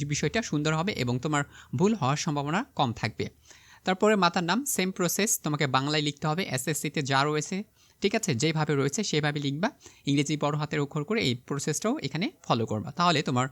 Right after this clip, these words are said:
নামের ভুল হওয়ার সম্ভাবনাটা খুব কম থাকবে। এরপর দেখো চার নম্বর বলছে অভিভাবকের নাম, পিতার অবর্তমানে। যদি তোমার পিতা থাকে অথবা মাতা থাকে, তাদের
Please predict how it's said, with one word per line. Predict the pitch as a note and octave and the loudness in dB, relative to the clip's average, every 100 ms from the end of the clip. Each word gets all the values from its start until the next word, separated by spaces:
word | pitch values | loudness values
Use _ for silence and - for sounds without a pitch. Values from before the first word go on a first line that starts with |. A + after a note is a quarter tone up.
| - - - - | -6 -20 -16 -2
নামের | E3 F3+ D#3 | 2 2 2
ভুল | D#3+ - A3 | -2 0 2
হওয়ার | F3+ C#3 | 4 2
সম্ভাবনাটা | - D3 C#3 D3 E3+ | 2 -2 -2 -2 -2
খুব | - C4 - | -2 -4 0
কম | C#3+ B2 | 0 0
থাকবে। | B2+ B2+ G#2+ - G#2 - _ _ _ _ _ _ _ - - _ - - - - | 0 -2 -2 -2 -6 -8 _ _ _ _ _ _ _ -8 -8 _ -20 -20 -10 0
এরপর | A#3 A#3 F3 | 4 4 4
দেখো | A#2+ G#3 | 2 0
চার | A3 F#3+ E3+ | 2 4 4
নম্বর | B2+ A#2 | 2 2
বলছে | A2 G2 - - - | 0 0 -2 -6 0
অভিভাবকের | E3 A3 A3+ G#3+ F#3+ D3 | 2 4 4 2 0 2
নাম, | A2+ G2+ - _ _ D3 - | 2 2 -2 _ _ -12 -4
পিতার | F#3+ - G#3 A#3+ _ | -2 2 2 0 _
অবর্তমানে। | - C#3 C#3+ - C3+ A2 G#2+ _ _ _ - | 2 4 4 2 0 0 -2 _ _ _ 2
যদি | C#3 A#3 B2+ - | 6 6 4 2
তোমার | D3+ E3 | 0 0
পিতা | - G3 G#3 | 0 0 0
থাকে | E3+ C3+ F#3+ - - | 0 0 -2 -2 -2
অথবা | C#3 D3+ C#3 | -2 0 2
মাতা | D3 G3 | 2 2
থাকে, | C#3+ C3 G3 A#3 | -2 0 -2 0
তাদের | C#3 C#3 | 0 2